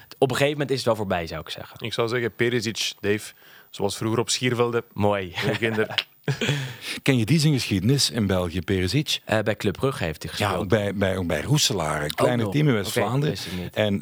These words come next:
Speaker 3: dat kwam, die zat in het slop, de carrière. En, eh, Dennis van Wijk had een, eh, een contact met iemand, want hij zat bij Sochaux.
Speaker 1: Mhm.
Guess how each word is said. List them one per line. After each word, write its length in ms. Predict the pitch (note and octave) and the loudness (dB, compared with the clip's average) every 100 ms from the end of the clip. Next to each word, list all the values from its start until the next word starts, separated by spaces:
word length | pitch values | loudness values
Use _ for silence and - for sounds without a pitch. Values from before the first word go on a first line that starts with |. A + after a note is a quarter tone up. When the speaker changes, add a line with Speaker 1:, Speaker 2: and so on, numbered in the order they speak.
| E2+ | 0
Speaker 3:
dat 140 | F#2 | -2
kwam, 300 | - C3 D#3+ | 2 0 2
die 120 | C3+ G#2 | -2 0
zat 300 | G#2+ G#2+ - | 0 0 -4
in 140 | G2+ | -4
het 140 | E2+ | -2
slop, 320 | - C#3+ D3+ - | 0 0 -2 -4
de 80 | B2 | -2
carrière. 440 | B2+ B2 B2+ C3 | 0 0 0 -2
En, 200 | A#2 G2 | -4 -4
eh, 60 | F2 | -2
Dennis 260 | F2 A#2 A2+ | 0 0 0
van 140 | F#2+ | 0
Wijk 240 | G2 A#2 - | 0 0 -2
had 160 | G#2+ | -4
een, 160 | G2 F#2 | -4 -4
eh, 220 | F2 E2+ | -4 -4
een 80 | E2+ | -6
contact 420 | E2+ E2 B2+ - | -6 -2 -2 0
met 120 | B2 C3 | -4 -2
iemand, 220 | B2+ A#2+ | -2 -2
want 160 | G2 | -2
hij 180 | F2 F#2 | -2 0
zat 160 | F#2 G2 | 0 0
bij 120 | F#2+ | 0
Sochaux. 560 | - F2+ - A#2+ C#3+ A2 | 0 -2 0 -2 0 0
Speaker 1:
Mhm. 180 | A2+ | 0